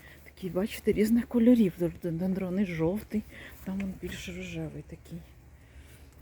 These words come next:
Цікавий. Оцей мені сподобався теж. М, скільки краси. Птахи співають. Такий,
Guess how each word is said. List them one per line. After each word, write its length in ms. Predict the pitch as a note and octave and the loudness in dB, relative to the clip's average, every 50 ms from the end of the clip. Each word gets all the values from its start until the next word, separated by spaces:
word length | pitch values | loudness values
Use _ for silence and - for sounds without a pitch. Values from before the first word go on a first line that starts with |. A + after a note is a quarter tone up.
| - - - - - - - - | -20 -20 -20 -20 -20 -20 -18 -14
Цікавий. 640 | - - - - - - E3 D#3+ E3+ F#3 G3 F3+ - - - - - - | -12 -12 -12 -12 -10 -8 -6 -6 -6 -6 -6 -8 -10 -14 -16 -16 -14 -12
Оцей 500 | F3 F#3+ - - - - - G#3 G3 F3 | -12 -12 -12 -12 -12 -8 -6 -4 -4 -4
мені 220 | F3 F3+ F3 F#3 - - - - - - - - - - - - - | -6 -6 -8 -8 -10 -14 -20 -20 -20 -20 -20 -20 -20 -20 -20 -20 -20
сподобався 920 | - - - - G#3 G3+ F3 F#3 F#3 F3+ F3 F#3 G3+ G3 - - - A#3+ | -20 -20 -12 -6 -6 -4 0 0 0 0 0 -2 -4 -6 -4 -2 -2 -2
теж. 280 | - - - A3+ A#3 - - - - - - - - - - - _ - - - - - - - - - - - - - - - - - - - - - G#3 | 0 0 0 0 0 0 -4 -10 -10 -12 -12 -14 -18 -20 -20 -20 _ -20 -20 -20 -20 -20 -20 -20 -20 -20 -20 -20 -20 -20 -20 -20 -20 -20 -20 -20 -14 -8 -4
М, 360 | A3 A3+ A3+ A3+ A3+ A3 G#3+ - - - - - - - - - | -2 -2 -2 -2 -4 -6 -8 -10 -16 -20 -20 -20 -20 -20 -20 -16
скільки 280 | - F3 E3+ - - - | -14 -14 -14 -14 -14 -12
краси. 520 | - E3+ F3+ - - - - G#3+ A#3 G#3 F3+ - - - - - - - - | -10 -10 -10 -10 -12 -10 -6 -2 -2 -2 -2 -4 -10 -18 -18 -18 -18 -18 -12
Птахи 320 | - G#3 G#3 - G#3+ A#3+ | -6 -6 -4 -2 -2 -2
співають. 880 | A3+ - - - A3 G3+ F#3+ F#3+ G3 G3+ A3 A#3 A3+ F#3+ F3 - - - - - - - - - - - - - - | -2 -2 -2 -2 -2 0 0 0 2 2 4 4 4 2 0 -2 -6 -16 -20 -16 -14 -12 -12 -12 -12 -16 -12 -6 -6
Такий, 480 | G#3+ - - - A3 G#3+ G3+ G3+ - | -6 -4 -4 -2 -2 -2 0 -2 -4